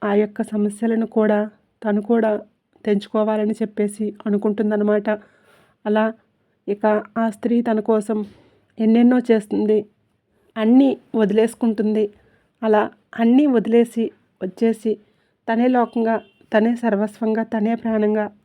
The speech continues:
బ్రతుకుతూ ఉంటుందన్నమాట. అయితే ఇక్కడ ఇదంతా కూడా చేస్తున్న సంగతి ఈ రాశిలో ఉన్నటువంటి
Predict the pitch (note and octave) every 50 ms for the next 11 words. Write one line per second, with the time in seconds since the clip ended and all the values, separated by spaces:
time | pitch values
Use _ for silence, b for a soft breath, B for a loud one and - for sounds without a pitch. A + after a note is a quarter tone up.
0 | _ _ - G#3 G#3 G3+ G#3 G#3+ - - A#3+ A3+ G#3+ G#3+ G#3 G#3+ A3 A3 G#3 G3+
1 | G#3 G#3 G#3 G#3 A3 G#3 G#3 - _ _ - G3+ G3+ G#3 G#3 A3 G#3 G#3 G#3 G#3
2 | G#3 _ _ _ _ _ _ _ _ _ _ _ _ _ _ _ _ - - A#3
3 | A#3 - A#3 A3 G#3+ - - _ - A3+ G3 A3 G#3+ A#3 A#3+ A#3+ D4 D4 C#4+ -
4 | C#4 C4 B3 B3 B3 A#3+ A#3+ A3+ A3 A3 - B3 A#3 A#3 A#3+ A#3+ - A3 G#3+ G#3+
5 | A3 G#3+ A3+ G#3+ G#3+ G#3+ B3 - _ _ _ _ - G3+ G3+ A3 G#3 - A3 -
6 | A3 A3 A#3+ A#3 A3+ A3 G#3+ G#3+ G3+ G#3 A3 G#3+ A3 G#3+ A3+